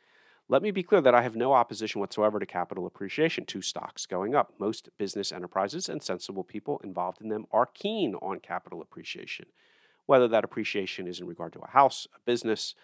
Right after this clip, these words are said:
financial asset, or a portfolio of them. I am no different. It is a matter of emphasis and focus. Keeping score is a good thing.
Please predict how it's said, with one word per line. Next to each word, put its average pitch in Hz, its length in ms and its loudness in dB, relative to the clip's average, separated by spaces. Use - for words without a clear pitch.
financial 104 400 0
asset, 92 340 -2
or 95 200 -10
a 90 60 -14
portfolio 87 580 -10
of - 80 -20
them. - 200 -20
I 151 100 0
am 135 140 -4
no 98 160 -2
different. - 440 -4
It 139 100 -6
is 143 120 -4
a 139 120 0
matter 135 380 -4
of 110 260 -8
emphasis - 680 -8
and 95 160 -14
focus. - 640 -12
Keeping 90 280 -10
score 139 560 -2
is - 140 -8
a 113 40 -4
good 104 260 -2
thing. 87 400 -6